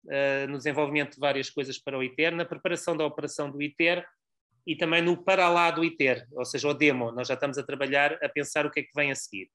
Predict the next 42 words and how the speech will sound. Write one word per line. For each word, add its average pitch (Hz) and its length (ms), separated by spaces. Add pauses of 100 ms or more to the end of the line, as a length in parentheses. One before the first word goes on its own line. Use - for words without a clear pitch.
(540)
Começando 185 340
pelo 175 240
iter, 196 400
nós 196 140
temos 175 220
vários 165 260
contratos 160 680
na, 160 380
na 151 200
área 151 300
de 127 180
controle 156 520
e 143 40
aquisição 139 500
de 123 60
dados, 147 460 (640)
eh, 151 360
de, 160 580
eh, 151 60
suporte 180 640
ou 147 220
apoio 160 280
de 160 80
engenharia 160 640
à 139 60
Fusion 156 300
for 160 200
Energy, 147 320
que 135 140
é 135 80
a 131 40
agência 143 340
doméstica 143 340
europeia 147 320
para - 80
o 139 60
iter, 139 360 (1120)
eh, 143 520
em 151 500
sistemas 160 580
e 147 60
instrumentação, 143 960